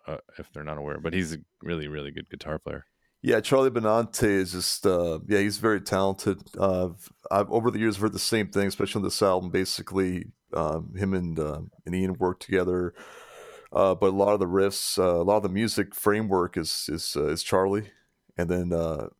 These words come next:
Speaker 2: Scott Ian puts the riffs on it. I think Scott Ian actually helped, um, uh, Bush with some of the lyrics too, because a song like Invisible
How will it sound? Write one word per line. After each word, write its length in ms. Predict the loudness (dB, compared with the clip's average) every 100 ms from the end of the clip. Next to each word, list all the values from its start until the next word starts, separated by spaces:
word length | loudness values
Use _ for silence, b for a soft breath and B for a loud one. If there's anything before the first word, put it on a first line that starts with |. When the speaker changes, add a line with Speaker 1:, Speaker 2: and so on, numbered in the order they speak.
| -12
Speaker 2:
Scott 280 | -2 2 2
Ian 160 | 0
puts 200 | -4 -6
the 60 | -2
riffs 320 | 0 0 0
on 220 | 0 2 0
it. 80 | 0
I 140 | 0 0
think 240 | -2 -4
Scott 280 | -2 2 2
Ian 240 | 2 0 0
actually 360 | -2 -2 -6
helped, 360 | 0 2 2 0
um, 420 | 0 0 -4 -8 -14 _ _ _ -20 -20 _ -8
uh, 180 | -4 -4
Bush 400 | 0 0 0 -2
with 140 | -4
some 220 | -4 -4
of 60 | -2
the 80 | 0
lyrics 380 | 0 -2 -4 -4
too, 320 | -2 -2 -4 _ _ _ _ _ _ _ -12
because 460 | -2 2 2 0
a 80 | -4
song 320 | 0 0 2
like 220 | 0 -2
Invisible 840 | -4 -2 -2 -2 -4 0 0 -2